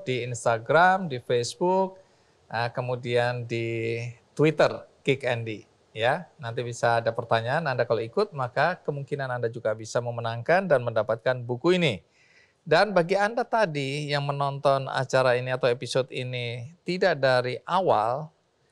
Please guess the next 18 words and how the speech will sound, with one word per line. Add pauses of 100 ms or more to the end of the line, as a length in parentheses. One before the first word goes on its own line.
(380)
jangan
khawatir
juga
karena
ada
tayangan
ulangnya
di
metro
T
V
news
dot
com. (440)
Dan
ada
juga
cuplikannya